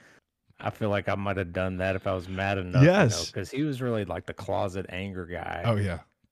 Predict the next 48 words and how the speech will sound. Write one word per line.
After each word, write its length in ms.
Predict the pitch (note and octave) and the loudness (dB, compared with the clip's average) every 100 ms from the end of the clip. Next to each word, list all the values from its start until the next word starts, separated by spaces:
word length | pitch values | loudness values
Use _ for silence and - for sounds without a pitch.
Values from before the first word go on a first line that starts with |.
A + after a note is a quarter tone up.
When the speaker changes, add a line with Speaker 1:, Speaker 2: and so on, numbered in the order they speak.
| _ | _
Speaker 2:
Oh, 40 | F#2 | -4
Speaker 1:
You 40 | |
Speaker 2:
yeah. 80 | F2 | -2
Speaker 1:
know, 100 | F2 A#2+ | -4 -2
he 120 | A2 | -2
was, 400 | G2+ F#2 - - | -2 -8 -14 -12
you 100 | G#2+ | -8
could 160 | F#2+ - | -8 -4
tell 280 | G#2+ G2+ | -2 0
he 140 | G2+ G2+ | 0 -2
was 120 | F2+ | -4
starting 320 | - G2+ F#2 | -4 -2 -2
to 80 | F2+ | -4
get 80 | F2+ | -6
real 280 | E2+ F#2+ F#2+ | -4 -2 -2
mad. 360 | E2 E2 E2 - A#2 | -2 -6 -8 -12 -2
Speaker 2:
But 160 | C3 | 0
then, 140 | C3+ F2+ | 0 2
Speaker 1:
And 60 | |
Speaker 2:
but 120 | B2 | 2
then 100 | C3+ | 4
he 60 | F#3+ | 2
Speaker 1:
then 80 | E3+ | 2
I 60 | A#2+ | 0
Speaker 2:
kinda 180 | A#2 | 0
Speaker 1:
think 120 | - A#2+ | -2 -6
Speaker 2:
co-, 40 | B2+ | -4
then 140 | D#3 | -2
he 60 | E3 | -2
kinda 180 | C3+ B2 | -2 0
comes 200 | A#2+ A2 | 0 0
around, 340 | G#2 A#2+ F#2+ | -2 -6 -8
though. 240 | C#2+ C#2+ - _ _ _ _ _ _ | -8 -12 -16 _ _ _ _ _ _
Speaker 1:
Yeah, 240 | B2+ D#3+ C3+ | 2 4 4
he 140 | B2 | 4
does. 320 | B2 G2+ E2 | 4 4 2
He 120 | A2+ | -2
finally 400 | G#2+ A#2+ B2+ A#2 F#2+ | 0 0 2 0 0
gets 220 | G#2+ - | -2 -2
it 80 | G2 | -4
together 420 | F2 G#2 F#2 F2 | 0 0 2 0
after 560 | F2+ - F2 E2+ D#2+ - | 0 -2 -2 -2 -6 -10
Joshua 640 | - G2 A2 - F2+ D#2+ E2 | -4 -2 -2 -4 -6 -6 -8
starts 420 | - F2 D#2+ - | -6 -6 -6 -10
losing 380 | E2+ E2+ E2 D#2+ | -12 -10 -10 -12
it, 160 | D#2+ - | -12 -12
you 80 | |
know? 220 | E2 F2 | -8 -8